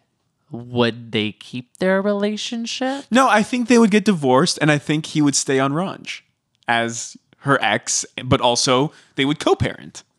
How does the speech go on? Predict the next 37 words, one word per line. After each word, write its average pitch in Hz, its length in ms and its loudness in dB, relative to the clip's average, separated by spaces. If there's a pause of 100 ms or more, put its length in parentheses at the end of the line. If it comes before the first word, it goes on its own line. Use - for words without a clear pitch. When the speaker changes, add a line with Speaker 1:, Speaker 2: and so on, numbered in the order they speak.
(580)
Speaker 2:
I - 40 2
think 285 140 4
it - 20 6
would 277 100 4
be 233 100 6
kind 202 280 2
of 226 100 2
in, 269 140 2
in, 202 400 2
good 208 120 4
for, 214 160 2
in, 196 200 0
if 156 100 0
we're 202 80 4
talking 214 300 0
purely 196 340 2
T - 300 -2
V 185 100 -2
narratives, 196 480 2
it - 80 -2
would 156 80 2
be, 156 60 4
Speaker 1:
Oh, 127 160 0
a - 20 0
hundred 139 280 -4
Speaker 2:
it - 20 4
would 147 100 6
be 156 60 2
Speaker 1:
percent. - 140 2
Speaker 2:
interesting. - 300 -6
Speaker 1:
Well, 185 120 2
that 202 180 2
was 233 140 -2
the 202 100 -6
thing, 175 240 -2
was 143 180 -2
Vicky, 156 540 -2